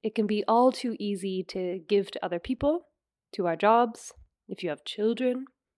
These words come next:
partners, friends, family, and forget to give to ourselves.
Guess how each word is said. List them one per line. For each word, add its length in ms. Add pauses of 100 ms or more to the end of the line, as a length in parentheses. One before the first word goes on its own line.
(380)
partners, 540
friends, 480
family, 480 (840)
and 300
forget 480
to 140
give 180
to 140
ourselves. 680